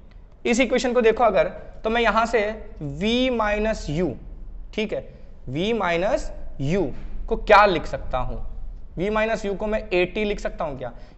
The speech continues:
ये मैंने यू यहाँ ले लिया माइनस में, तो V माइनस यू की वैल्यू क्या होती है? एटी होती है। तो यहाँ जहाँ V माइनस यू है, मैं वहाँ एटी लिख सकता हूँ क्या?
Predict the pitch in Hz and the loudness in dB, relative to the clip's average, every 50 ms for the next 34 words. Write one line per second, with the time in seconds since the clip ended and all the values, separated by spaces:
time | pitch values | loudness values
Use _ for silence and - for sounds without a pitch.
0 | - - 170 175 185 185 190 196 190 196 175 185 185 185 175 185 180 170 156 135 | -2 0 2 2 2 2 0 0 0 0 0 2 2 2 2 2 2 0 0 0
1 | 123 127 127 135 143 143 151 143 135 - 123 117 - - - - - - - 151 | 0 -2 -4 -2 -2 -2 -4 -4 -6 -6 -10 -12 -12 -14 -18 -16 -14 -8 -4 0
2 | 185 202 208 202 202 208 208 214 202 180 190 202 208 202 180 196 160 135 - 139 | 0 2 2 2 2 0 0 0 -4 -4 -2 -4 -4 -2 0 0 0 0 -2 -6
3 | 135 - 165 165 156 196 185 185 185 185 208 208 170 - - - - - - - | -4 -2 -2 -2 0 -2 -2 -2 -2 -4 -4 -8 -8 -8 -10 -14 -16 -18 -18 -20
4 | - - - 165 165 165 180 202 214 208 202 202 208 214 202 175 190 196 196 196 | -16 -4 -2 2 4 4 6 6 6 6 6 6 6 6 4 4 2 0 0 0
5 | 196 196 196 - - 175 180 170 175 180 143 - - - - 160 170 175 185 180 | 0 -2 -4 -2 -2 -2 -2 0 0 0 -2 -2 -6 -4 0 0 0 2 2 2
6 | 165 170 165 - 190 196 202 196 - 208 - - 165 135 120 - 117 113 | 2 2 0 2 2 0 0 0 -4 -8 -6 -4 -6 -6 -4 -6 -8 -8